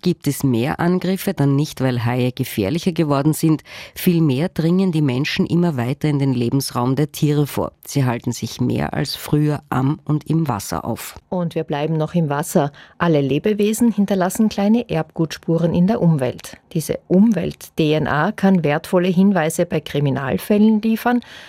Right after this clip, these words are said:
Speaker 2: aber auch in der Biologie zur Erforschung seltener Tierarten verwendet werden. Zum Beispiel an der Universität Innsbruck, um damit mehr über die europäischen Walpopulationen herauszufinden.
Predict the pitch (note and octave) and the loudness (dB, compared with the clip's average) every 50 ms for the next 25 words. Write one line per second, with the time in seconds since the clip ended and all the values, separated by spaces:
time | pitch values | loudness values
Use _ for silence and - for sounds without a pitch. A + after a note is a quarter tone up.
0 | - - _ - F3+ E3+ D#3+ - - - E3+ F#3+ - - G#3+ F#3 E3 D3+ D3+ - | -20 -18 _ -4 0 0 0 0 0 0 0 0 2 4 4 4 4 2 -2 -2
1 | E3 D#3+ D#3+ D3+ D3+ D3 - - F3 G#3+ G#3+ - - - - F#3+ F3+ - - D#3 | 0 0 2 2 0 -2 0 0 -2 0 -2 -2 -4 -2 -2 -2 -4 -2 -2 -2
2 | D3 D#3 E3+ - - F#3+ F#3+ - - F3 D#3+ D#3 D3 - F3 F#3 G3 G3 G3 - | -2 -2 -2 0 2 2 2 2 2 -2 -2 -2 0 2 2 2 2 2 -2 -6
3 | - - G#3 G#3+ A3+ - D#3+ D3 D3 - - D#3 D3 - D#3 C#3+ D3 C#3+ C#3+ C#3+ | -16 -2 0 0 0 2 0 -2 -2 0 0 -2 0 0 -2 -2 0 0 0 0
4 | D3 D3 D3+ D#3 D3 C#3 D3 D3 B2+ - - - - - - - - _ - - | 0 0 2 2 2 2 0 0 -2 -4 -8 -20 -20 -20 -20 -20 -20 _ 0 0
5 | E3 D3 C#3+ - - - - - B3 B3+ B3 A#3+ A#3+ A#3 B3 A#3+ A#3 A3+ A#3 A#3+ | 2 2 2 -2 -4 -4 0 0 0 0 2 2 2 2 2 4 2 2 2 2
6 | A#3+ - B3+ A#3+ - B3 A#3+ - - A3+ A#3 B3+ - - - - F3 E3+ - - | 0 -4 -6 -4 -4 -4 -4 -2 0 2 2 2 0 -2 -2 0 0 0 -2 -8
7 | - - - - - - A#3 A3+ A#3 A3 A3 G#3+ A3 A#3 A#3+ - - - F3+ D#3+ | -16 -18 -20 -20 -8 0 2 2 4 4 2 2 2 2 0 -2 -6 -2 0 2
8 | D#3+ D#3+ E3 F3 F#3+ F#3+ - E3+ D3 D3+ - C#3+ C#3 - D3 C#3+ C#3 C3+ - - | 4 4 4 4 2 2 0 0 0 0 0 0 -2 -2 -2 0 -2 -4 -4 -2
9 | - D#3 E3 F#3 G3 - - E3 D3+ D3+ D#3+ D3 C#3 C#3 D#3 F#3 F#3+ - - E3+ | -2 2 2 2 2 2 0 0 0 0 -2 -2 -2 0 0 0 -2 -2 -4 -4
10 | D#3 - - E3 E3 E3 D#3+ - - E3+ D#3+ D#3+ E3+ E3 D#3 F#3 F#3 E3 D3 C#3+ | -4 0 0 0 0 0 -4 -2 -2 0 2 4 2 2 2 0 0 0 2 0
11 | D3 - - - - G3 | 0 -2 -4 -2 -2 -2